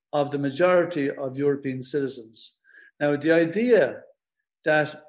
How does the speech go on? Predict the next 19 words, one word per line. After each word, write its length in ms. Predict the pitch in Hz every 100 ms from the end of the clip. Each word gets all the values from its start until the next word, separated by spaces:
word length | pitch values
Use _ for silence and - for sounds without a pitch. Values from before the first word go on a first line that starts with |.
| -
we 200 | 165 165
would 220 | 151 151
fuel 640 | - 190 214 226 196 -
a 100 | 156
war 360 | 143 147 143 139
in 160 | 135 131
Ukraine, 720 | 135 135 - 123 127 151 -
that 220 | 143 139
we 120 | 151 151
would 240 | 147 143 - _ _ _ -
pump 300 | - 226 277
wo-, 540 | 202 180 180 175 - -
more 420 | 165 175 185 190
and 100 | 160
more 240 | 151 147 143
weapons 480 | 139 156 156 131 131
in 200 | 123 117
there 360 | 117 139 143 _ _ _ -
to 400 | 156 151 151